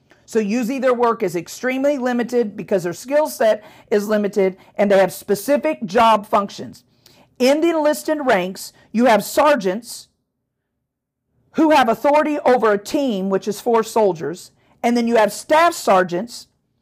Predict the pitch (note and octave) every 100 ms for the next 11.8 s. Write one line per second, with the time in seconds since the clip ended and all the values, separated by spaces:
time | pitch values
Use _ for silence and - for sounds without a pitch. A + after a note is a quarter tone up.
0 | _ _ _ _ _ - D4+ C#4+ B3 A3+
1 | G#3 _ G#3+ G#3 D#4+ E4 D4 C#4+ B3 A#3+
2 | A3+ A#3 - C4 A3+ G3 - D4+ D4 A#3+
3 | F#3 F#3+ F#3+ A3+ A3 - C4+ B3+ A#3 -
4 | B3 A#3+ - G3 F3+ F#3 D3 B2 G2 -
5 | _ _ _ _ _ _ _ _ _ _
6 | - C4+ C#4+ F4 F4+ C4+ E4 E4 D#4 C#4
7 | A#3+ A#3+ C4 B3 A#3 - B3+ A#3 G#3 B3
8 | B3 A3+ - G3+ F#3+ - - D3 A#2+ -
9 | - - G#3+ G#3+ - A#3 G#3 A#3+ C#4 D4+
10 | - C#4 C4 C4 A#3 A#3+ - B3 B3 B3
11 | B3 C4+ C4 A#3+ C4+ C4+ C4+